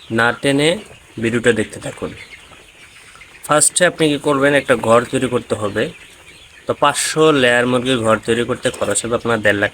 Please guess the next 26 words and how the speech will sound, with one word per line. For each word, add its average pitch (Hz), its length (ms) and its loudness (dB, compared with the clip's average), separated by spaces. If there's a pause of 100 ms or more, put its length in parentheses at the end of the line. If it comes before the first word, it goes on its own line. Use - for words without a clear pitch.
টাকা, 113 320 0 (480)
এক 127 180 -2
হাজার 135 240 2
লেয়ার 120 260 2
মুরগি 120 260 2
খরচ 107 340 -2
করতে 117 240 -4
আপনার 117 300 0 (140)
হবে 113 260 0 (1000)
তিন 139 120 2
লাখ 120 240 2
টাকা, 117 360 0 (1300)
আর 107 300 2 (640)
দুই 131 140 2
হাজার 147 260 2
লেয়ার 127 240 2
মুরগির 127 300 -2
জন্য 131 520 2
খরচ 113 360 0
হবে 123 100 2
আপনার 120 260 0
পাঁচ 131 260 0
থেকে 127 240 -2
ছয় 107 220 -2
লাখ 101 220 0
টাকা। 95 240 -4